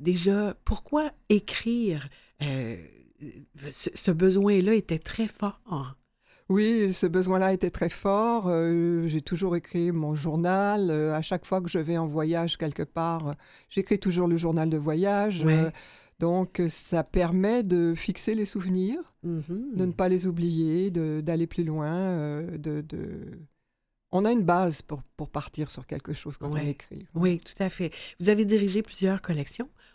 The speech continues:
Speaker 2: Oui.
Speaker 1: aux é-, aux éditions Héritage. Vous étiez éditrice pour la jeunesse aux éditions Pierre Tisser
Speaker 2: Oui.
Speaker 1: et vous avez fondé la maison d'é-, d'édition de l'Isatis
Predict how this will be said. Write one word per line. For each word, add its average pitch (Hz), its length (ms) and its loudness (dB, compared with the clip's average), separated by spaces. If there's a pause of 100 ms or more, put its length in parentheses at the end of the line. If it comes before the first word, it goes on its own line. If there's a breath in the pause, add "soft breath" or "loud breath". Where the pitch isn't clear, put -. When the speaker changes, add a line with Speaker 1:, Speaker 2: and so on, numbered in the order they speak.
Speaker 2:
Oui. 170 60 -4
Speaker 1:
aux 165 40 -2
é-, 160 180 0
aux 151 240 0
éditions 156 600 -2
Héritage. 175 680 -2 (360 loud breath)
Vous 160 80 -2
étiez 208 200 2
éditrice 196 460 -2
pour 202 140 -4
la 165 120 2
jeunesse 156 400 -2
aux 175 60 0
éditions 151 420 -6
Pierre 165 340 -6 (260)
Tisser 156 640 -2
Speaker 2:
Oui. 147 300 -6
Speaker 1:
et 175 80 2
vous 175 160 0
avez 165 160 4
fondé 185 540 0 (160)
la 147 260 -2
maison 160 300 0
d'é-, 156 180 -4 (100)
d'édition 160 500 0
de 160 140 0
l'Isatis 175 960 -4